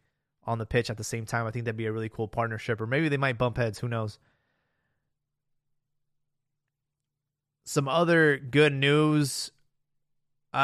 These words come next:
I am proud of the Olympic team. I think they did really good. Hopefully, this audition for Europe will allow players like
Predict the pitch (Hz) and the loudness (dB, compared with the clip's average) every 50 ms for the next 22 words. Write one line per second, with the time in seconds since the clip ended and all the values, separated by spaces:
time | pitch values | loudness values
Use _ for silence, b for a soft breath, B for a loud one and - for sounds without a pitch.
0 | 139 135 123 131 143 170 180 151 156 170 175 170 156 156 156 156 160 - 160 139 | 4 4 4 4 4 4 2 2 2 4 4 4 4 2 2 2 2 2 0 -2
1 | - - 160 160 151 135 - 147 139 131 135 123 131 131 123 120 _ _ _ 147 | 0 0 -2 -2 -2 -2 -4 -4 -4 -2 -2 0 0 -2 -4 -6 _ _ _ -2
2 | 131 135 135 135 123 117 127 143 151 156 160 151 139 - _ _ _ _ _ _ | 0 0 2 2 0 4 6 8 8 8 6 4 0 -10 _ _ _ _ _ _
3 | _ _ - - 143 160 147 - - 147 147 147 147 147 143 143 143 - _ _ | _ _ 0 2 4 4 2 2 2 2 4 4 4 2 2 0 -4 -8 _ _
4 | _ _ _ _ _ _ _ _ _ _ _ _ _ _ _ _ _ _ _ _ | _ _ _ _ _ _ _ _ _ _ _ _ _ _ _ _ _ _ _ _
5 | _ _ _ _ _ _ _ _ _ _ _ _ _ _ _ _ _ _ _ - | _ _ _ _ _ _ _ _ _ _ _ _ _ _ _ _ _ _ _ 0
6 | 135 139 131 - - 143 135 131 120 - 143 143 - - 139 127 127 127 117 - | 0 0 0 2 2 2 2 2 4 2 2 2 2 0 -2 -2 -2 -4 -6 -4
7 | 123 120 117 117 127 131 123 117 117 113 - _ _ _ _ _ _ _ _ _ | -2 -2 0 2 4 4 6 4 4 2 -2 _ _ _ _ _ _ _ _ _
8 | _ _ _ _ _ _ _ _ _ - 135 127 131 131 127 120 127 127 120 123 | _ _ _ _ _ _ _ _ _ -6 0 2 4 4 4 2 2 2 6 6
9 | 127 131 131 131 - - - 127 123 120 117 113 107 - - 131 131 135 135 131 | 8 8 6 6 4 2 2 2 4 4 2 0 -2 -2 2 4 4 4 4 2
10 | - - - - | -4 -10 -20 -20